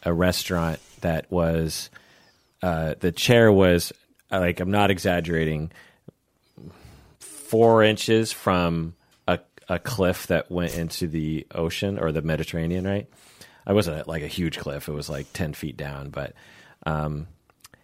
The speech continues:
and I could see the, uh, fisher guys out just not even that far, maybe, I don't know, a hundred yards, uh, pulling out octopuses. And then,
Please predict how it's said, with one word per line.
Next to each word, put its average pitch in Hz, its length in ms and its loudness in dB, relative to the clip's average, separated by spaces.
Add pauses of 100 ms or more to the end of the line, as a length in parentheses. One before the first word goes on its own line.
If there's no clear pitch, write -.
(180)
and 92 480 4 (160)
I 90 200 2
could 87 220 0
see 101 680 2 (140)
the, 85 640 4 (560)
uh, - 260 -10
fisher 98 520 2
guys 78 480 0 (100)
out 78 440 -6 (100)
just - 300 -2 (140)
not 127 260 2
even 98 180 4
that 85 180 0
far, 76 280 2
maybe, 78 600 -2
I 76 80 -8
don't 71 80 -8
know, 69 80 -8
a - 20 -8
hundred 80 260 -6
yards, 78 400 -6 (640)
uh, 73 320 -10 (420)
pulling 98 380 4
out 85 480 -2 (340)
octopuses. - 1400 -4 (800)
And 87 560 2
then, 87 540 2